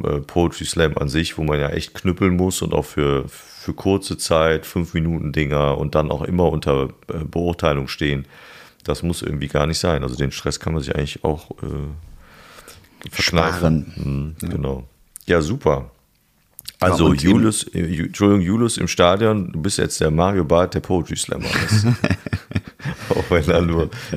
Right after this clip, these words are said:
Speaker 1: nicht,
Speaker 2: Ganz so
Speaker 1: nicht
Speaker 2: schlimm.
Speaker 1: ausverkauft war. Ja.
Speaker 2: Nee.
Speaker 1: Ja.
Speaker 2: Äh, nee, aber ich fand eben, was ich noch, äh, vielleicht noch anreißen möchte, was ich bei diesen Veranstaltungen immer schön finde, ist, dass man auch mal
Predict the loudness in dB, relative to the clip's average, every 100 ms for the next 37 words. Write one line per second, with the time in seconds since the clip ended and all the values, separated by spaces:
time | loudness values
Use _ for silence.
0 | 0 2 2 2 2 2 2 0 -2 -2
1 | -4 -4 -8 -8 -8 -8 -8 _ -20 -8
2 | -4 -4 -6 _ -20 -16 -10 -8 -8 -12
3 | -2 2 2 4 4 6 2 2 0 2
4 | 2 2 0 -4 -6 -6 -4 -4 -8 -6
5 | -6 -6 -8 -6 -6 -6 -8 -10 -8 -2
6 | -2 0 -2 -2 0 0 0 -2 -6 -8
7 | _ _ _ _ _ _ -10 -4 -2 -2
8 | 0 0 0 0 4 4 4 2 -2 -2
9 | 0 2 2 0 0 0 2 0 -2 0
10 | 2 2 0 0 0 -2 -4 -2 -4 -4
11 | -6 -4